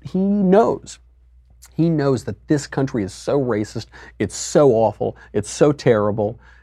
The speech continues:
You say, "Well, show me evidence of that." He says, "I can't show you evidence 'cause it, mm, this isn't good." And he's gonna make up his own evidence. Uh, Rachel Dolezal was doing this. The fake black woman, the woman who pretended to be black and darkened her skin, she would send hate mail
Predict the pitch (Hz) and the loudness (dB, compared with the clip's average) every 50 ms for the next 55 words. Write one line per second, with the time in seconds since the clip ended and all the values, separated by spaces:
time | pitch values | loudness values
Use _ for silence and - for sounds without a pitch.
0 | _ - 117 113 - 123 113 113 - - 170 165 139 131 143 160 120 85 85 - | _ -6 -6 -2 -2 -2 -2 -2 -2 -2 0 2 2 2 0 0 -2 -6 -8 -10
1 | 78 78 73 101 - 107 107 101 98 - - 98 98 - - 90 87 82 82 78 | -12 -10 -10 -10 -10 -10 -10 -10 -10 -8 -10 -10 -10 -8 -8 -8 -6 -6 -8 -8
2 | - 90 95 101 - - 95 92 92 - - 117 98 95 90 82 80 92 - - | -8 -8 -10 -10 -8 -8 -10 -10 -10 -12 -10 -10 -8 -8 -8 -8 -10 -12 -12 -12
3 | 107 104 90 - 95 95 - - - - - 127 127 120 - 139 120 104 98 101 | -12 -12 -10 -10 -10 -10 -10 -14 -18 -8 -2 0 0 2 2 2 2 2 2 2
4 | 104 98 - 87 - 90 85 92 82 82 82 78 76 135 - - - - - - | 0 0 -2 -4 -6 -6 -8 -8 -8 -10 -10 -12 -14 -18 -20 -20 -20 -20 -20 -20
5 | - - - - - 120 123 120 160 190 - 214 175 135 131 107 123 160 190 156 | -20 -20 -16 -6 -2 0 4 4 4 4 4 2 2 4 4 4 4 4 2 2
6 | 127 95 80 82 85 - 92 85 82 82 80 - - - - - - 135 127 131 | 0 -2 -4 -6 -8 -8 -8 -8 -8 -10 -16 -18 -16 -14 -10 -4 0 0 0 0
7 | - - 120 113 110 - 147 135 135 143 143 139 117 95 95 98 101 104 107 104 | 0 2 2 2 2 2 0 0 2 2 2 0 0 0 0 0 0 0 -2 -2
8 | 104 101 104 95 - - 98 - 107 104 107 110 101 - 101 104 95 90 98 95 | -2 -2 -4 -6 -6 -6 -6 -4 -4 -2 -2 -2 -4 -2 -4 -4 0 2 2 2
9 | 101 110 110 - 90 87 85 87 - - - 104 98 98 - 101 98 104 95 - | 2 0 -2 -6 -8 -10 -10 -12 -14 -8 -4 -2 -2 -2 -4 -4 -6 -8 -8 -8
10 | - - 101 98 117 131 - - - - - - - 208 202 202 175 131 - - | -6 -6 -4 -4 -4 -6 -8 -14 -20 -20 -12 -4 0 2 4 4 2 2 0 0
11 | - 220 208 139 90 87 95 101 101 - _ _ _ _ _ _ _ _ _ _ | 2 2 2 2 0 -2 -8 -8 -10 -10 _ _ _ _ _ _ _ _ _ _
12 | _ _ _ - - 226 - - - 95 - - - - 120 151 | _ _ _ 0 2 2 2 0 -8 -10 -10 -12 -18 -20 -20 -20